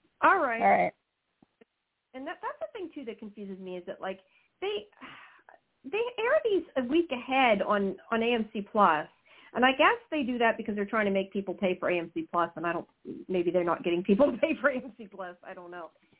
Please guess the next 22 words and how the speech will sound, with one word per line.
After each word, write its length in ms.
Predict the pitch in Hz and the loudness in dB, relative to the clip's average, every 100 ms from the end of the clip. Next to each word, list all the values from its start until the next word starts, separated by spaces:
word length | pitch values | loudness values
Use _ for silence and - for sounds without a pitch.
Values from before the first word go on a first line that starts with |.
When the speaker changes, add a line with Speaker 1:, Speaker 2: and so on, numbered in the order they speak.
| _ | _
Speaker 1:
but 180 | 285 302 - | -10 -10 -12
it, 120 | - | -16
it's 160 | 359 466 - | -12 -14 -10
confusing 580 | 587 508 571 605 480 381 | -12 -12 -10 -8 -8 -6
for 100 | 330 | -6
me 220 | 294 285 262 | -8 -8 -10
because, 500 | 285 302 294 277 269 _ _ _ - | -12 -8 -6 -6 -10 _ _ _ -2
like, 280 | 302 294 294 _ | 0 0 -2 _
you 200 | 254 294 | -6 -2
have 240 | 370 403 466 | 0 0 -2
to 60 | 508 | -6
keep, 200 | - 349 320 | -4 -4 -4
you're 160 | 302 | -2
not 140 | 302 381 | -2 0
allowed 240 | 508 508 | 0 -2
to 40 | 359 | -2
talk 220 | 311 294 | -2 -2
about 280 | 254 233 - | -6 -6 -8
spoilers 460 | - 208 180 175 - | -4 -2 0 -2 -4
for 80 | 190 | -4
the 80 | 180 | 0
weeks 320 | 185 170 - | 2 2 0